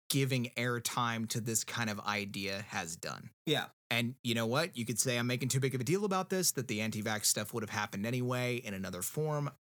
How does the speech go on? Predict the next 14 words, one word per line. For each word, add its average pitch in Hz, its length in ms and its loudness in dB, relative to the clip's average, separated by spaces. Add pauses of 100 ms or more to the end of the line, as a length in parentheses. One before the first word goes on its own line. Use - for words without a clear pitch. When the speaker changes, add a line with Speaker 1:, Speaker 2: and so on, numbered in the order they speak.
(240)
Speaker 1:
I 123 220 2 (160)
disagree. - 500 -2 (100)
I 107 120 2
think 110 340 0
that 113 100 -2
a 101 60 0
lot 98 340 0
of 117 140 0
it 120 180 0 (220)
gets - 220 0
laid 113 260 0
at 120 140 -4
this 131 320 2
with 110 220 -4